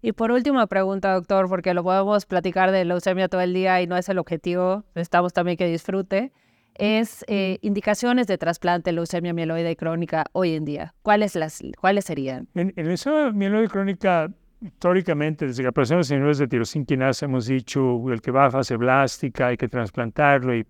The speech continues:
Speaker 2: eso sigue así, sin duda. Ahora, eh, estamos reconociendo este subgrupo de pacientes que tienen alteraciones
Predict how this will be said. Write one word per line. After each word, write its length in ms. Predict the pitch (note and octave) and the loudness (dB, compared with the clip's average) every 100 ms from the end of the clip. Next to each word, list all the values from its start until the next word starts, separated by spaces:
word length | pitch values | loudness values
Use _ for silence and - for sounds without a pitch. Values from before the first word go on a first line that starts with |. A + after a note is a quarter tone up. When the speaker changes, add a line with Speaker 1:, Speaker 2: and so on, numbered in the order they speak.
| - | -4
Speaker 2:
eso 280 | D3+ - C3 | -4 -4 -4
sigue 480 | D3+ B2 A#2+ B2 F3+ | 0 2 2 0 -4
así, 320 | G#2+ - A#2+ | -6 -2 -4
sin 240 | - A#2 G#2+ | -2 -4 0
duda. 360 | A#2 G#2+ F#2+ - | 0 0 -4 -10
Ahora, 580 | A3 D#3 F#3+ A#3+ A3+ G#3+ | -2 2 4 4 2 0
eh, 160 | F3 F3+ | -2 -2
estamos 340 | - G3 G3 | -2 0 2
reconociendo 640 | F#3 F3+ D3 B2+ E3+ E3+ | 2 0 -2 0 -2 0
este 240 | E3 - D3+ | -2 -2 -4
subgrupo 720 | A#2 - E3 C#3+ D3+ - D3 | -4 -4 0 2 2 4 2
de 100 | C3+ | 4
pacientes 680 | C3+ A2 - C#3+ C3 C#3 - | 0 -2 0 0 0 -4 -4
que 140 | B2+ | -8
tienen 580 | - D3 D3+ D3 C3 A#2+ - _ - | -4 -2 0 -2 -4 -6 -10 _ -20
alteraciones 1120 | - B2 A#2 C3+ B2 - D3+ D3+ D#3 C3+ - | -6 -4 -2 -2 -2 0 0 2 0 -2 -10